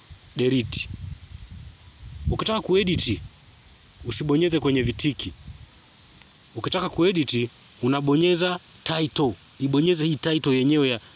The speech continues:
"Mti wa mpingo ni mgumu." Bonyeza hapa, "Mti wa mpingo ni mgumu." Bonyeza hapa. Utapelekwa kwenye, utaedit, utaedit, utaedit, utarudi tena,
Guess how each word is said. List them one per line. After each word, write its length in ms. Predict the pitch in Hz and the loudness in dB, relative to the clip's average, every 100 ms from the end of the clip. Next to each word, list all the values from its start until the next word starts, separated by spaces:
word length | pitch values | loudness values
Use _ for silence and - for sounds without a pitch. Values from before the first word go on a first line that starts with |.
| - | -8
"Mti 520 | 104 135 175 170 - 165 | -2 0 0 0 0 2
wa 280 | 127 131 127 | 2 2 0
mpingo 580 | 120 156 175 165 147 | 0 0 2 4 4
ni 180 | 120 120 | 4 4
mgumu." 440 | 117 127 147 131 107 | 4 4 4 4 4
Bonyeza 380 | 117 135 123 120 | 4 4 2 0
hapa, 180 | 117 | 0
"Mti 260 | 117 139 139 | 0 2 2
wa 80 | 123 | 0
mpingo 320 | 110 123 113 | 2 2 2
ni 60 | 101 | 2
mgumu." 260 | 104 104 | 2 0
Bonyeza 360 | 90 110 110 98 | 0 0 0 -2
hapa. 180 | 82 - - - - - - - - - - - - - - 117 | -8 -14 -20 -20 -20 -20 -20 -20 -20 -20 -20 -20 -20 -20 -12 -6
Utapelekwa 460 | 113 113 127 123 | -4 0 0 0
kwenye, 300 | 107 117 151 - - - - | 0 0 -2 -6 -14 -12 -4
utaedit, 460 | - 135 180 180 - | -2 0 0 -2 -2
utaedit, 360 | 190 196 170 | 0 0 -2
utaedit, 600 | 180 190 202 196 202 208 - - - - | -2 -2 0 -2 -2 -4 -6 -20 -16 -8
utarudi 340 | 117 143 165 | -2 0 0
tena, 340 | 170 185 208 | 0 0 0